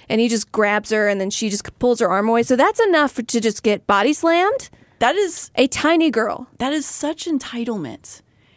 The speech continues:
Speaker 2: That, that's the kind of mentality that's so dangerous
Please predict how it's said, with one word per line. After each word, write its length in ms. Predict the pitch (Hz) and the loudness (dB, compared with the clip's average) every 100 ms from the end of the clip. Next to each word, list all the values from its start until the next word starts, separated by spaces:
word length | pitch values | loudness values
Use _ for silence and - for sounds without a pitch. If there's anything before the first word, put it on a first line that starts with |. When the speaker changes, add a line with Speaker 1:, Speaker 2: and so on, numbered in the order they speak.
| _ _ _ _ _ | _ _ _ _ _
Speaker 2:
That, 200 | 233 254 | -2 0
that's 240 | 277 262 - | 0 -2 -6
the 100 | 277 | -10
kind 320 | - 262 302 | -4 -2 0
of 100 | 269 | 0
mentality 680 | 240 226 - 202 240 220 180 | -2 -2 -4 -2 0 0 0
that's 200 | 165 - | -2 -4
so 260 | - 202 | -4 -4
dangerous 640 | 180 170 180 190 156 151 | -4 -4 -2 -2 -2 -6